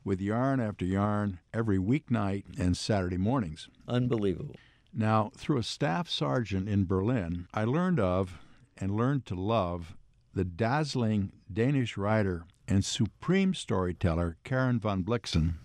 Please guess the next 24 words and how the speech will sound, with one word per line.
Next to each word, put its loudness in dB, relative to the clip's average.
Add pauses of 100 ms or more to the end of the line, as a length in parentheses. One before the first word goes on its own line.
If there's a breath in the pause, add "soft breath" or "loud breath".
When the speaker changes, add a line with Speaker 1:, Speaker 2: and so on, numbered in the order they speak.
(320)
Speaker 1:
pen 4
name 2
Isak 0
Dinesen, 0 (680 loud breath)
and -2
her 4
book -2
Seven 2
Gothic 0
Tales, -4
nineteen 2
thirty-four, -2 (100)
was 0
a 0
spellbinder 2
for 0
me. 2 (260)
Out 2
of 0
Africa -2
is 0
her 4
better-known 2
work, -2